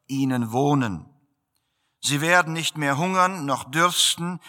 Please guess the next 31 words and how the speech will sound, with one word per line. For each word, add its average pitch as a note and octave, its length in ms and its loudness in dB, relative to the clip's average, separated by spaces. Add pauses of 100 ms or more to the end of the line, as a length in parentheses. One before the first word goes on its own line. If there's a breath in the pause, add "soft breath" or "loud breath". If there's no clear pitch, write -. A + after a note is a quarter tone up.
(260 loud breath)
Es C3 260 0
wird D#3 240 0
auch C3 260 2
nicht - 480 0
auf C#3+ 200 2
sie C3+ 140 -2
fallen D#3 460 2
die B2 120 -6
Sonne D3 440 2
oder A#2 340 -4
irgendeine D3+ 640 0
Hitze, C#3+ 540 -2 (420 loud breath)
denn C3 180 -2
das A#2 300 0
Lamm E3+ 400 6
mitten F3 260 -6
im D#3+ 140 -6
Stuhl, C3 600 -4 (800)
Thron, C3+ 640 0 (360 loud breath)
wird D3+ 320 2
sie C#3 240 0
weiden F3+ 560 4
und C3 240 -4
leiten D3+ 560 0
zu - 160 0
den C3+ 180 -2
lebendigen C3+ 600 -2
Wasserbrunnen. C3+ 760 0 (520 soft breath)
Und G#2+ 340 -10
Gott - 520 2
wird A#2+ 220 -8